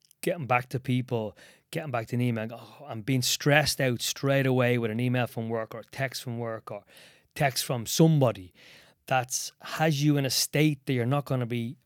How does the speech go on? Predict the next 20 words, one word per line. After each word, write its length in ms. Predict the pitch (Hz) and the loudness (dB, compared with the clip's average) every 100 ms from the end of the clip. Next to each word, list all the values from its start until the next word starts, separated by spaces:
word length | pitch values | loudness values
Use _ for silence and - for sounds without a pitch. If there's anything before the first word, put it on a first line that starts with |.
| - | -4
proactive, 560 | 147 156 160 - 165 | 4 6 6 4 0
you're 140 | 139 131 | 2 2
just 180 | 127 117 120 120 120 123 - - - _ - | 0 -2 -6 -6 -8 -10 -12 -16 -20 _ 4
reactive. 720 | 160 139 120 - 120 - _ _ _ _ _ _ - - _ _ _ | 6 6 2 -6 -20 -20 _ _ _ _ _ _ -20 -20 _ _ _
And 100 | 147 | 4
that 220 | 165 190 - | 4 4 2
kinda 220 | 214 190 | 2 2
comes 400 | - 170 170 - | 6 6 6 0
to, 500 | - 147 131 120 127 _ _ _ _ _ - | -2 2 2 0 -6 _ _ _ _ _ -8
um, 580 | 139 123 120 113 104 104 _ _ _ _ _ - - | -4 -2 -2 -4 -6 -12 _ _ _ _ _ -20 -4
getting 340 | 156 160 151 | 0 2 4
up 260 | 151 127 - - _ _ _ | 4 2 -6 -20 _ _ _
too 160 | - 127 | 0 4
late. 340 | 127 123 - - | 6 4 -2 -14
So 400 | - 110 113 131 _ | -6 -4 -4 -6 _
if 240 | 196 156 143 | 2 4 6
you're 240 | 190 180 | 4 6
up, 320 | 165 131 _ - _ _ - | 6 4 _ -20 _ _ -4
I'm 180 | 147 | -2
tr-, 100 | 160 | -2